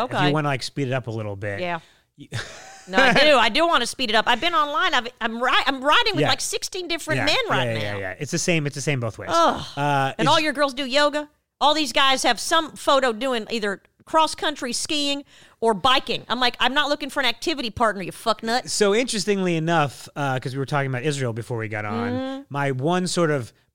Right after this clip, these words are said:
Speaker 1: shirt, I have a shirtless picture, I'm sorry, is at the
Speaker 2: Ugh.
Speaker 1: Dead Sea. 'Cause that shows, A, I'm
Speaker 2: Okay.
Speaker 1: Jewish, I've traveled,
Speaker 2: Right,
Speaker 1: and, like,
Speaker 2: I'm,
Speaker 1: I got
Speaker 2: I
Speaker 1: a
Speaker 2: like
Speaker 1: good body.
Speaker 2: Zion, I don't like Bibi, but I, I
Speaker 1: Right,
Speaker 2: want
Speaker 1: right,
Speaker 2: a, a homeland
Speaker 1: no.
Speaker 2: for the people.
Speaker 1: Jesus Christ. But,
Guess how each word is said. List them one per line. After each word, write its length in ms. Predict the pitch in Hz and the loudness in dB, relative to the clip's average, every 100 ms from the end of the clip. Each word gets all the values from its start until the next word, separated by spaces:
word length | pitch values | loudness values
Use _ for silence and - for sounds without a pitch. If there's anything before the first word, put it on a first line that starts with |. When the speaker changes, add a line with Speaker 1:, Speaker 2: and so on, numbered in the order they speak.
| - | -10
Speaker 1:
shirt, 320 | - 180 180 | -4 0 0
I 60 | 143 | 0
have 120 | 139 | -2
a 40 | |
shirtless 580 | 135 - 202 165 165 160 | -2 2 2 4 0 0
picture, 320 | - 185 165 | -2 -2 0
I'm 80 | 143 | -2
sorry, 400 | - 160 131 127 | 0 0 0 -2
is 180 | 120 156 | -4 -2
at 120 | 160 | 0
the 80 | - | 2
Speaker 2:
Ugh. 40 | |
Speaker 1:
Dead 200 | 190 170 | 4 2
Sea. 260 | - 214 147 | 2 0 0
'Cause 180 | - 170 | -4 0
that 160 | 269 | 0
shows, 260 | - 240 214 | 2 0 2
A, 280 | 226 226 202 202 | 2 2 0 0
I'm 260 | 196 160 | 2 4
Speaker 2:
Okay. 120 | 185 180 | 4 6
Speaker 1:
Jewish, 440 | 226 214 214 - - - | 8 8 4 0 -6 -10
I've 140 | 135 143 | -6 -4
traveled, 640 | - 185 185 175 180 175 | 2 4 4 4 4 4
Speaker 2:
Right, 260 | 190 214 202 | 4 4 4
Speaker 1:
and, 80 | 170 | 4
like, 80 | 214 196 | 4 4
Speaker 2:
I'm, 60 | |
Speaker 1:
I 20 | |
got 100 | 196 | 4
Speaker 2:
I 40 | 208 | 4
Speaker 1:
a 80 | 208 | 6
Speaker 2:
like 180 | 226 220 | 6 4
Speaker 1:
good 80 | |
body. 120 | 220 262 | 4 4
Speaker 2:
Zion, 400 | 262 269 269 247 | 6 6 4 4
I 60 | |
don't 120 | 226 240 | 2 2
like 220 | 226 165 | 0 2
Bibi, 380 | 277 294 294 262 | 0 2 0 2
but 160 | 226 | 2
I, 60 | 202 | 4
I 20 | |
Speaker 1:
Right, 240 | 202 185 214 | 4 4 4
Speaker 2:
want 220 | 240 233 | 4 4
Speaker 1:
right, 180 | 127 214 | 2 0
Speaker 2:
a, 40 | |
a 20 | |
homeland 380 | 196 269 262 240 | 2 2 4 0
Speaker 1:
no. 20 | |
Speaker 2:
for 100 | 247 | 0
the 80 | 196 | -4
people. 380 | - 294 - 285 | -2 -2 -2 -2
Speaker 1:
Jesus 300 | 139 113 98 | -2 -6 -6
Christ. 280 | 113 98 - | -8 -8 0
But, 260 | 160 135 | 0 0